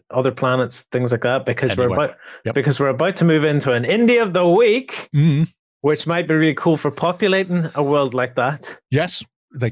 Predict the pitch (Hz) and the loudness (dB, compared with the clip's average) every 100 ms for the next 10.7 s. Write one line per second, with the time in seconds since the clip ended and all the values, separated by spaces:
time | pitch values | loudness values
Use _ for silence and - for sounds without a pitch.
0 | - 120 123 113 127 120 123 120 123 117 | -4 -6 -4 -4 -4 -4 -6 -4 -4 -2
1 | 110 107 104 104 101 104 131 147 147 131 | -4 -6 -8 -6 -6 -6 -4 -4 -2 -4
2 | 117 - 135 135 113 113 127 127 113 104 | -6 -8 -6 -4 -2 -4 -4 -6 -6 -6
3 | 78 _ _ 143 - 98 95 - 107 104 | -10 _ _ -20 -14 -10 -10 -8 -6 -6
4 | 101 98 95 92 95 90 - - 98 - | -6 -6 -8 -10 -12 -12 -12 -12 -10 -10
5 | 98 92 85 _ _ 87 - 98 95 92 | -10 -10 -12 _ _ -18 -12 -10 -8 -8
6 | 87 - 87 80 - - 87 85 - 87 | -10 -10 -10 -8 -10 -10 -14 -14 -12 -10
7 | 85 82 82 - - 82 85 - - _ | -10 -10 -10 -12 -10 -10 -12 -18 -20 _
8 | _ 92 92 110 98 98 - 101 101 98 | _ -16 -8 -4 -4 -4 -6 -6 -6 -6
9 | 98 98 - 95 - - 95 - 95 92 | -8 -8 -10 -14 -12 -10 -10 -10 -14 -10
10 | 95 95 90 - - 90 | -10 -10 -10 -12 -12 -14